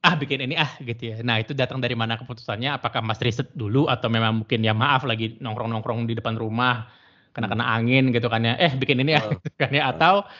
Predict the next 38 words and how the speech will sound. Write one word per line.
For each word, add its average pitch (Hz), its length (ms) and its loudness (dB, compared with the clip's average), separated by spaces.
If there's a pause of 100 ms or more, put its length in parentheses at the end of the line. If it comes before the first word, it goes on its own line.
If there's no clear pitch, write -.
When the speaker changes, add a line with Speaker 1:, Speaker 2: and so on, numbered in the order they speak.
(380)
Speaker 1:
atau - 160 0
memang 240 240 0
Mas 269 160 0
riset 233 280 0
abis 160 280 2
dalam-daleman 147 720 2
gitu 127 160 -2
kan 117 160 0
ya, 131 80 -2
"Wah, 123 80 -2
ini 151 320 0 (160)
penting 139 320 2
banget 143 240 4
nih," 110 40 -2
terus 147 200 -2
Mas 147 160 2
riset 160 240 0
dalam, 127 480 0 (560)
terus 165 160 -4
Mas 151 80 4
jadiin 139 320 4
konten. 135 320 4
Nah, 113 160 2 (160)
prosesnya 147 320 2
bagaimana 165 320 2
sampai 160 240 2
dia 139 160 0
jadi 127 160 -4
video, 120 320 -4
Mas? 95 160 -16 (880)
Speaker 2:
Eh, 143 520 2 (1600)
proses 165 800 2
kalau 147 380 4
untuk 147 200 -2
YouTube 143 360 -2
itu 151 180 0
adalah, 131 500 4 (520)
kan 175 320 2